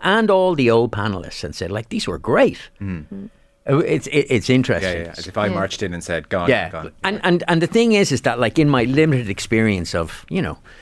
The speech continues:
Speaker 1: doing a bit of present, it just feels a bit kind of like, "Nah, that,"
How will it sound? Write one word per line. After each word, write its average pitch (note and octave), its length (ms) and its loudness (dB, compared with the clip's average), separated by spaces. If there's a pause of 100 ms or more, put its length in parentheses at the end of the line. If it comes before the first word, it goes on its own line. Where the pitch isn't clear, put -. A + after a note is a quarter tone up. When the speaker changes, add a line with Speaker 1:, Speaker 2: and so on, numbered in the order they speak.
(120)
Speaker 1:
doing C3 120 0
a A#2 40 2
bit G#2+ 120 -2
of G#2+ 60 -2
present, G#2 380 0
it B2 100 4
just G3+ 180 4
feels D#3 600 4
a B2 60 4
bit B2 240 0
kind A#2 200 -4
of - 140 -12
like, - 160 -10
"Nah, G2+ 560 -6
that," C#3 160 -2